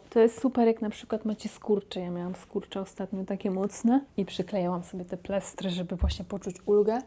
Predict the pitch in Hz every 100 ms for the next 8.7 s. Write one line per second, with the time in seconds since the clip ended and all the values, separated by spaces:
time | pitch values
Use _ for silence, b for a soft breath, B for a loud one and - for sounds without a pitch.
0 | - 247 262 269 262 247 - 208 175 175
1 | 180 180 170 175 175 175 175 170 175 165
2 | 175 - - 180 175 220 262 - 208 190
3 | - 202 202 180 233 247 - 196 185 185
4 | 190 175 180 B B B 220 208 220 -
5 | 208 208 208 196 196 190 185 175 180 175
6 | - - 185 185 175 175 170 165 180 175
7 | 175 180 180 185 - 190 202 - 214 208
8 | 202 196 190 - 180 180